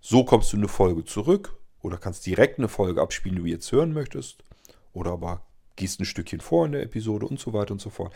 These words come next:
Das kann man dann ja alles an die Leute bringen. Man muss nur den ersten Kanal haben, äh, und der muss ganz niedrigschwellig sein.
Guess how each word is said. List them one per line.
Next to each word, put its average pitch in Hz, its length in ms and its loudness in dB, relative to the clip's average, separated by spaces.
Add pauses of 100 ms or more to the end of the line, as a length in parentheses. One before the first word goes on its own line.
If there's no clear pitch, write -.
(220)
Das - 200 -2
kann - 120 0
man 156 140 4
dann 143 180 6
ja 151 180 2
alles 135 280 4
an 135 140 -4
die 151 100 -2
Leute 165 300 2
bringen. 95 200 -2
Man 101 140 6
muss 117 160 -2
nur 110 80 0
den 107 220 0
ersten 165 440 0
Kanal 139 460 4
haben, 143 360 4 (680)
äh, 110 200 4
und 107 160 0
der 113 80 8
muss 123 200 0
ganz 127 360 2
niedrigschwellig 110 840 -2
sein. - 320 -6